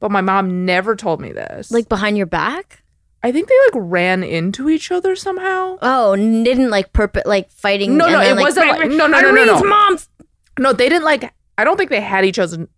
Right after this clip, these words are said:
Speaker 1: each other's number or anything. I think they somehow, like, ran into each, I don't know how it happened. They saw each other and then they had a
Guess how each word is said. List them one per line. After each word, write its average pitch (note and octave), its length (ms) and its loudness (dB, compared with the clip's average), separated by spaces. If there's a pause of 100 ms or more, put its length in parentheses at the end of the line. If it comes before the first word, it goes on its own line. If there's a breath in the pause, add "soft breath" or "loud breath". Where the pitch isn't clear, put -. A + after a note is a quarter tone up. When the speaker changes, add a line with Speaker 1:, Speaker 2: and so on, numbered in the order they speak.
Speaker 1:
each F3 300 -4
other's E3+ 260 0
number D3+ 360 -2
or C3 40 -2
anything. F#3 440 -4
I G#3 80 -2
think A#3+ 180 -4
they C#4 100 -4
somehow, G#3 560 -2
like, F3 180 -2
ran E3 520 -2
into F3 320 -6
each, E3+ 100 -6
I F#3 240 0
don't C#4 140 2
know C4+ 120 0
how G3 260 -2
it F3 60 0
happened. D#3 340 -4
They D#3 100 -2
saw F3 540 -2
each E3+ 200 -2
other D#3+ 200 -2
and D3 80 -4
then D3 100 -10
they D3 100 -8
had D3 160 -6
a C3 120 -8